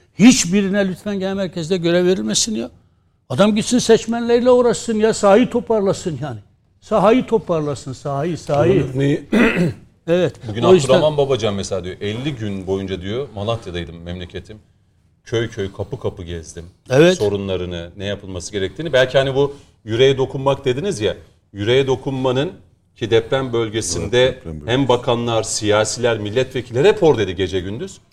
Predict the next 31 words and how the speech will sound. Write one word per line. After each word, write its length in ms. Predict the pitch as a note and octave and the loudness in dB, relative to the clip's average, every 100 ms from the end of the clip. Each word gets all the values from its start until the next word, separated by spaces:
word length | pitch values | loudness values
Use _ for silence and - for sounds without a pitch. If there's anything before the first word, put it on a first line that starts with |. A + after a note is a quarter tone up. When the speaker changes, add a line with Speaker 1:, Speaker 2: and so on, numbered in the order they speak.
| _ | _
Speaker 2:
Karşılığı, 600 | - C3+ D3+ D#3+ D3+ E3 | 2 4 4 2 0 2
Speaker 1:
Ben, 80 | A3 | 4
ben 120 | D#3+ | 6
Abdurrahman 560 | F#3 F3 F3+ E3+ F3+ F#3 | 6 4 4 6 8 6
Speaker 2:
e, 80 | E3 | 8
Speaker 1:
kardeşimi 480 | E3+ D#3+ E3 E3+ F3 | 6 6 4 4 4
tebrik 440 | D#3 D#3+ E3 D#3 | 4 2 4 4
Speaker 2:
hani 100 | C3+ | 4
Speaker 1:
ediyorum. 260 | C#3 C3 C#3 | 4 2 2
Speaker 2:
seçim 400 | - D3 - F#3 | 0 0 0 0
oy 200 | F3 E3+ | 6 6
uğruna 380 | G3+ F#3 F3 F#3+ | 6 4 4 4
yapılmadı 560 | G3 F#3 G#3+ F#3+ C3+ A2+ | 4 4 4 4 4 2
bu. 160 | F#2 - | 0 0
Speaker 1:
Bakınız, 340 | D#3+ F#3 E3+ | 0 4 6
Speaker 2:
Ama 300 | A#2+ F#3 A#3 - | 6 4 2 -4
karşılığı 500 | - D#3 - F3 F#3 | 4 6 6 4 6
alındı. 440 | G3+ E3+ D#3+ A2+ F#2+ - | 6 6 4 2 0 -6
Speaker 1:
Ben, 380 | B2+ E3 F#3+ F#3+ - | 2 6 6 4 -4
ben 300 | C3+ F3 F#3 | 2 2 2
Abdurrahman 580 | D#3+ B2+ D3+ D#3+ F3 F3 | -2 -2 0 2 4 2
kardeşimi 540 | E3 C3+ C3 B2+ B2+ | 0 -2 -4 -8 -10
sıkı 280 | A#2+ - - | -12 -14 -16
sıkıya 320 | - - D3 | -18 -4 -4
takip 360 | D3 C#3 A#2+ C3+ | -2 -8 -6 -8
ettim. 360 | A#2+ - C3 C3 | -8 -12 -12 -10
Nasıl 300 | C#3 - B2 | -10 -10 -10
canla 400 | C3 C3+ B2+ A#2+ | -6 -6 -6 -6
başla 320 | B2+ - B2 | -8 -8 -12
çalıştığını 680 | - A#2+ A#2+ - B2+ A#2+ A2+ | -10 -10 -10 -10 -8 -6 -6
biliyorum. 380 | A#2+ C3 A#2 | -6 -6 -8